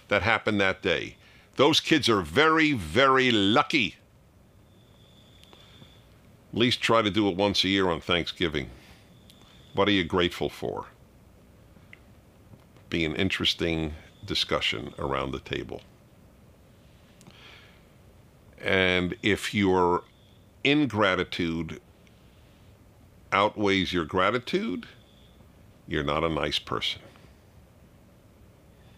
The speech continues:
Now, you may not want to be a good person,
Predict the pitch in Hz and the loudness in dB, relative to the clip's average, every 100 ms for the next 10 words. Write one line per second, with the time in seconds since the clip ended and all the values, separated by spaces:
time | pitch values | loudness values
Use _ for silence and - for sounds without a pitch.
0 | - - - - - - - - - - | -20 -20 -20 -20 -20 -20 -20 -20 -20 -20
1 | - - - - - - - - - - | -20 -20 -20 -20 -20 -20 -20 -20 -20 -20
2 | - 82 82 78 82 85 87 92 87 110 | -16 -4 0 2 2 2 2 2 2 2
3 | 139 135 92 87 - - - 76 92 73 | 2 0 0 -2 -4 -8 -6 -2 -2 -2
4 | 80 71 - - | -4 -2 -2 -6